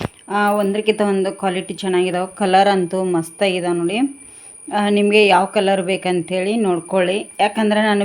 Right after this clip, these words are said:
ಬಿಚ್ಚಿ ತೋರಿಸ್ಲಿಕ್ಕೆ ಸ್ವಲ್ಪ ಕಷ್ಟ ಆಗ್ತಾಯಿದೆ. ಆ, ಪಲ್ಲು ಬಂದು ಇದೇ ಇದೆ, ಮತ್ತು ಸೆರಗ್ ಬಂದು, ಆ, ಇದು ಬ್ಲೌಸ್ ಬಂದು ಈ ಥರ ಪ್ಲೇನಲ್ಲಿ ಬರುತ್ತೆ ಇದಕ್ಕೆ. ಆ, ಇಲ್ಲಿಗೆ ನೋಡಿ ಗೊತ್ತಾಗುತ್ತೆ ನಿಮಗೆ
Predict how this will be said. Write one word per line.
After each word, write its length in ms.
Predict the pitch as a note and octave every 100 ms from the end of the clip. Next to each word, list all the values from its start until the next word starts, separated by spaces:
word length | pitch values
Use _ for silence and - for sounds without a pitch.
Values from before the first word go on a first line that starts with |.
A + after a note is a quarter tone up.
| F#3
ಬಿಚ್ಚಿ 200 | G3+ -
ತೋರಿಸ್ಲಿಕ್ಕೆ 600 | - F#3+ F#3+ F#3 F3+ E3+ F#3 -
ಸ್ವಲ್ಪ 240 | F#3 E3 F3
ಕಷ್ಟ 300 | E3 D#3+ F#3+
ಆಗ್ತಾಯಿದೆ. 460 | F3 - E3+ F3 B3+ C4+ - - - -
ಆ, 100 | F#3 G#3 G3+
ಪಲ್ಲು 340 | - G#3+ A3 A#3+
ಬಂದು 280 | A#3 G#3 A3 G3
ಇದೇ 240 | F#3 G#3+ F#3+
ಇದೆ, 200 | D#3+ G#3 D#4 - - _ -
ಮತ್ತು 220 | A3 A3+ C4 C4+
ಸೆರಗ್ 340 | G#3+ G#3+ G3
ಬಂದು, 320 | G#3 G3+ G3 A3+
ಆ, 160 | - G#3
ಇದು 280 | F#3+ G3+ G3+ E3+ D#3+
ಬ್ಲೌಸ್ 320 | F3+ A3 B3+ A3+
ಬಂದು 360 | A3+ G3+ A3+ E4 - - _ -
ಈ 100 | G#3+
ಥರ 240 | A3 G#3 G#3 A#3+
ಪ್ಲೇನಲ್ಲಿ 500 | A3 G#3 G#3 G3 G3+ A#3+ G3+
ಬರುತ್ತೆ 320 | F3+ E3+ F3+
ಇದಕ್ಕೆ. 360 | E3 D#3+ - C#4 G4 - - _ _ _ _ _ - G#3+ G#3
ಆ, 60 | G#3 A3
ಇಲ್ಲಿಗೆ 300 | G#3+ G#3+ G3+ G3+
ನೋಡಿ 160 | F#3 F3+
ಗೊತ್ತಾಗುತ್ತೆ 460 | F3+ F#3+ F3+ F3 F#3 F3
ನಿಮಗೆ 240 | F3+